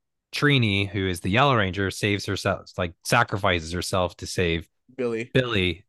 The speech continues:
Speaker 1: Uh, and it, it's kind of interesting because that does play into sort of the, the, the real life situation. 'Cause I, I, I don't know if a lot of people know this, but, um, the actress who, um,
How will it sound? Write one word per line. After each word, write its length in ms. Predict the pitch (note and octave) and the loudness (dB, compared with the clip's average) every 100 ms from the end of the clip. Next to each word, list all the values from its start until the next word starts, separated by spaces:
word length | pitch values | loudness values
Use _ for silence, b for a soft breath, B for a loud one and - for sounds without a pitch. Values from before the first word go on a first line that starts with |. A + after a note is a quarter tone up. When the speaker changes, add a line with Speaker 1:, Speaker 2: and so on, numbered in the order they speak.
| - | -6
Speaker 1:
Uh, 420 | G2 F#2 E2 F2+ - | -2 0 -2 -6 -4
and 120 | G2 | -2
it, 240 | F#2 G#2 | -2 -2
it's 160 | B2 - | -4 -4
kind 220 | E3+ E3+ | 0 2
of 80 | C#3+ | 2
interesting 340 | C3+ C3+ B2+ | -2 -4 -4
because 220 | A2 - | -4 -2
that 180 | G2+ F#2 | -2 0
does 160 | G#2+ F#2+ | -2 -4
play 260 | - G2 | -2 -2
into 400 | F2+ F2+ F#2 F2 - _ _ _ _ | -2 -4 -4 -4 -6 _ _ _ _
sort 240 | - G#2+ | 2 4
of 140 | F2+ F2 | 4 4
the, 260 | F#2 F2 - _ | 4 4 0 _
the, 120 | F2+ - _ | -10 -10 _
the 60 | A#2 | 2
real 180 | F#3+ E3 | 6 8
life 240 | B2+ - G#2+ | 8 4 -2
situation. 500 | - - A2 G2 G2 | -2 -2 0 0 -2
'Cause 120 | F#2+ | -2
I, 100 | F#2 | -2
I, 200 | F#2 G#2+ | 0 2
I 100 | G2+ | 4
don't 120 | A#2+ A2 | 4 4
know 80 | |
if 80 | G2 | 4
a 40 | G#2 | 4
lot 200 | G2 F2+ | 2 2
of 60 | |
people 260 | G#2 - F#2 | -4 -6 -2
know 180 | F3+ F#3+ | 0 2
this, 160 | A2 | -2
but, 300 | - G#2 F2+ _ _ _ _ - | 0 -2 -2 _ _ _ _ -2
um, 340 | G2 F2+ F2+ | 0 0 -2
the 340 | F#2 F#2+ F2+ - | -4 -2 -2 -2
actress 480 | G2 B2+ - A#2 - | -2 -2 0 -2 -2
who, 400 | - G2+ G2 F2+ | -2 0 0 -2
um, 380 | F2 F2 E2 D#2 | -2 -4 -4 -8